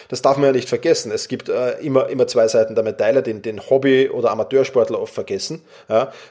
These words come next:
dass der Druck natürlich ein vollkommen anderer nochmal ist, ja, wenn du, wenn du dein Geld damit verdienst, als wenn du es nicht tust. Das ist noch ein, nochmal ein ganz, ganz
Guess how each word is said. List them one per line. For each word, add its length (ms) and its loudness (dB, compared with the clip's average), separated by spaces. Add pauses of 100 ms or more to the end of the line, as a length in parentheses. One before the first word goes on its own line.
dass 140 -10
der 120 -6
Druck 360 -4
natürlich 460 -8 (200)
ein 120 -16
vollkommen 840 2
anderer 340 2
nochmal 340 -2
ist, 340 -12 (180)
ja, 220 -2 (320)
wenn 200 2
du, 360 4
wenn 140 -2
du 200 -2 (120)
dein 160 -6
Geld 260 0
damit 200 -2
verdienst, 580 -8 (420)
als 160 0
wenn 60 -2
du 60 0
es 80 -4
nicht 220 -10
tust. 320 -18 (320)
Das 80 -20
ist 160 -8
noch 140 -6
ein, 80 -8 (320)
nochmal 360 2
ein 140 -8
ganz, 280 0
ganz 260 -6